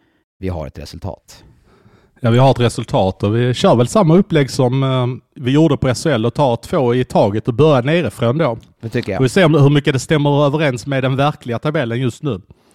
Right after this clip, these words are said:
Speaker 2: På plats tretton och på plats fjorton hittar vi Västervik med sex komma fem miljoner och Tingsryd på sju miljoner.
Speaker 1: Oj. Det, det är alltså sex, ja, då har de ju fått, båda har ju fått väldigt bra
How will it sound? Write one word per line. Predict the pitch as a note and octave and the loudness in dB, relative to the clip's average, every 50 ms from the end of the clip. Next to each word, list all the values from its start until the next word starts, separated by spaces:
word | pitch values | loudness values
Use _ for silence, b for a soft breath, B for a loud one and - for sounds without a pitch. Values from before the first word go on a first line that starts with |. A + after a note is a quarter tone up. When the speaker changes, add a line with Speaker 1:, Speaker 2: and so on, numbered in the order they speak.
| b b b b b b b b - | b b b b b b b b 0
Speaker 2:
På | F#3+ F#3 D#3+ - - - | 2 2 2 0 -2 -8
plats | - F#3 F#3+ F#3 - - - - | -6 -4 -4 -4 -4 -6 -10 -16
tretton | - - D3+ F3 F3 _ _ - C#3 A#2+ A2+ | -8 -4 -2 -2 -2 _ _ -2 -2 -2 -2
och | - C#3 B2+ - - | -4 -6 -6 -6 -4
på | - C#3+ - | -4 -4 -4
plats | - - E3 C3+ - - - | -4 -6 -8 -8 -8 -8 -12
fjorton | - - C3 C#3+ D#3 D3 _ - A#2 G2 G2 A2 | -6 -4 -2 -2 -2 -4 _ -10 -10 -10 -10 -10
hittar | C3 D3 - - C3 A2 | -12 -12 -10 -8 -8 -6
vi | A2+ G#2+ | -6 -4
Västervik | B2 E3+ F#3 - - - - D#3 A#2+ A#2+ A2+ G#2 G#2 - - - | -4 -4 -6 -6 -8 -6 -4 -4 -2 -2 -2 -4 -6 -8 -10 -10
med | B2+ B2+ A#2+ A#2+ - - | -8 -6 -6 -6 -8 -12
sex | - - - - - G3 - - - - - | -18 -18 -12 -6 -6 -6 -6 -6 -12 -18 -12
komma | - - D#3 D3 C#3+ C#3 C3+ | -6 -4 -2 0 0 -2 -4
fem | - - - G#3 F3 C3+ C3 C#3 | -4 -4 -2 -2 0 0 -2 -2
miljoner | C#3 C#3+ D#3+ F#3 F3 C#3+ A#2+ A2+ A2 A2 G#2+ A2 B2 G#2+ - | -4 -2 -2 0 0 0 0 -2 -2 -4 -4 -6 -6 -6 -8
och | A#2+ - - - | -10 -10 -10 -10
Tingsryd | - F3 E3 C3 A2+ - - B2 A#2 - - | -8 -6 -6 -6 -6 -6 -4 -4 -4 -4 -4
på | - B2 | -8 -8
sju | - - - - G3 F3 C3+ A#2 A#2+ | -8 -8 -4 0 2 2 2 2 0
miljoner. | G#2+ B2 B2+ C3 B2+ C3+ C3 A2 F#2+ F#2+ F#2+ F#2+ G2+ _ _ _ _ _ _ _ _ _ _ _ _ _ _ _ _ _ _ _ _ _ - | -4 -6 -6 -4 -2 -2 -2 -2 -4 -6 -12 -16 -18 _ _ _ _ _ _ _ _ _ _ _ _ _ _ _ _ _ _ _ _ _ -12
Speaker 1:
Oj. | - - - - F#2+ - - G#2 F#2 - - _ _ _ _ _ _ _ _ | -8 -6 -6 -6 -6 -8 -10 -12 -12 -14 -16 _ _ _ _ _ _ _ _
Det, | - B2 C3+ B2+ - | -6 -4 -4 -4 -4
det | B2 B2+ B2 | -6 -6 -6
är | D3 F3+ G3+ | -4 -4 -4
alltså | E3 C3+ - - C#3+ C3+ | -4 -4 -4 -6 -8 -6
sex, | - - D3+ D3 - - - - - - _ _ _ - | -6 -6 -6 -8 -8 -12 -18 -18 -18 -20 _ _ _ -4
ja, | B2 A#2+ A#2 C3+ | -2 0 0 0
då | B2+ A#2+ | -2 -2
har | A#2 C#3 | -4 -2
de | E3 E3+ E3+ | -2 -2 -4
ju | E3 | -6
fått, | - D3+ C#3 - | -4 -6 -6 -6
båda | - B2+ A#2+ C3+ A#2 A#2+ A#2+ D3+ | -6 -6 -4 -2 -2 0 0 2
har | C#3+ B2+ | 0 0
ju | C3 | 0
fått | - B2+ A#2+ - G#2+ | -2 -6 -6 -6 -2
väldigt | A2 B2+ A#2 G#2 G#2 B2 B2+ G2+ | -2 0 0 0 -2 -4 -6 -4
bra | G2+ A2+ A2+ A2 G#2+ G#2 G#2 G2+ | -2 0 0 2 2 2 0 -2